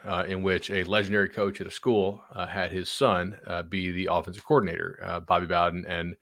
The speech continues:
Jeff Bowden. And ultimately that led to the sort of short-term messy divorce that they had, uh,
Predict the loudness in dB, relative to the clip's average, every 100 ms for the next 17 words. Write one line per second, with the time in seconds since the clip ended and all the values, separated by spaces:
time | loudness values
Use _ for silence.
0 | _ _ _ 4 6 6 4 0 0 -4
1 | 0 6 6 6 0 2 4 4 2 4
2 | 4 4 0 -2 -2 -4 -4 -2 -4 -8
3 | _ -12 -2 0 0 4 4 4 0 0
4 | -4 -2 -2 -2 -8 -6 -4 -2 -4 -2
5 | 0 2 0 -2 _ _ _ _ -6 -6